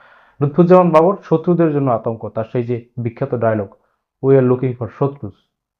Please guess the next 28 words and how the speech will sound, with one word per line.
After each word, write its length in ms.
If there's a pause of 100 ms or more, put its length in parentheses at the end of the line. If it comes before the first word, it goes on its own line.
(300)
লুৎফুজ্জামান 460
বাবর 220
মুক্ত 300
হচ্ছেন, 400 (300)
বিএনপির 420
রাজনীতিতেও 720
অচিরেই 340
তিনি 240
যুক্ত 260
হবেন, 400
এটা 220
নিশ্চিত। 360 (260)
বিগত 320
দিনের 260
মতো 200
বড় 240
কোনো 220
সুযোগ 320
যদি 180
পান, 220 (100)
তাহলে 340
অবশ্যই 400 (460)
শত্রুদেরকে 540
দেখে 240
নেবেন, 220
সেই 180
শত্রু 360
দেশের 260